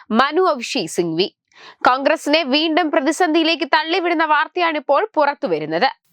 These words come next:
കോൺഗ്രസ് എം പിയും മുതിർന്ന അഭിഭാഷകനുമായ അഭിഷേക് സിംഗ്വിക്ക് അനുവദിച്ചിരുന്ന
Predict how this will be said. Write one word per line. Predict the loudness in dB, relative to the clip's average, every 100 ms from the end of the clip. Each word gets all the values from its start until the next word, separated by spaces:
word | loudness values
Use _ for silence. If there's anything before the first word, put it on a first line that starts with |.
| _
കോൺഗ്രസ് | 4 4 2 -2 0 0
എം | 2
പിയും | 0 0 0
മുതിർന്ന | 2 2 2
അഭിഭാഷകനുമായ | 0 0 0 0 -2 -2 0 2 0 -2
അഭിഷേക് | -6 -6 -6 -2 -2
സിംഗ്വിക്ക് | 0 -2 0 0 -2 0 -2
അനുവദിച്ചിരുന്ന | 0 -2 -2 -2 -2 -2 0 -2